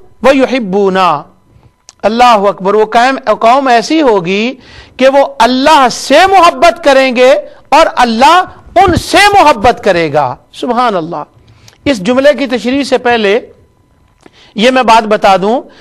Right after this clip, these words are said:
कि अब अल्लाह ताला जिक्र फरमाया मुर्तद्दीन का कि वो मुर्तद हो गए लोग और अल्लाह उनकी जगह कौम ले आया।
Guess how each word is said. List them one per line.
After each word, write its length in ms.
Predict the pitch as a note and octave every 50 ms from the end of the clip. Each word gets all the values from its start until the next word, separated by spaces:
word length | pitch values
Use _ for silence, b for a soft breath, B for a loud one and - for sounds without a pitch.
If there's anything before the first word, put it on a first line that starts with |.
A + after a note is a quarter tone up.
| B B B B B
कि 80 | - C4+
अब 320 | D4 D4+ C4 - - - -
अल्लाह 200 | A#3+ C4+ D4 D4+
ताला 300 | D4 D4+ D4 D4+ D4+ D4
जिक्र 280 | B3 G3 - - D4+ D4
फरमाया 520 | B3 C#4 C#4 C4 C4 C4+ C#4 D4+ D#4+ E4+
मुर्तद्दीन 760 | E4 D4+ C#4+ C4 - - B3+ G3+ F3 E3+ A3+ B3+ C4+ C4 B3+
का 240 | A3 - G3+ F3 D#3 D#3+ - b b b b b b b b
कि 80 | B3 A#3+
वो 300 | G3+ F#3 A#3+ D4 D#4 D4+
मुर्तद 560 | C4 A#3+ A#3 A3 G#3+ - D4 E4 E4+ D4 E4+
हो 240 | D#4 C#4+ D4 D4 D4
गए 200 | A#3 C4 B3+ A#3+
लोग 420 | A#3 A3 G#3 F#3+ F3+ E3 C#3 D3 D#3 _ b b b b b b -
और 140 | C4+ C#4+
अल्लाह 280 | C#4 C#4 C#4 C#4 D4 D4+
उनकी 300 | D4+ D4 C4 - D4 D4
जगह 280 | B3+ C#4 B3+ C4 D4 D#4
कौम 460 | D4+ - C#4+ C#4 C#4+ D4 D4+ D#4 D4+
ले 200 | D4 C#4 C4 B3
आया। 480 | A#3 G#3+ G3+ F#3 F3+ E3+ D#3+ D#3 -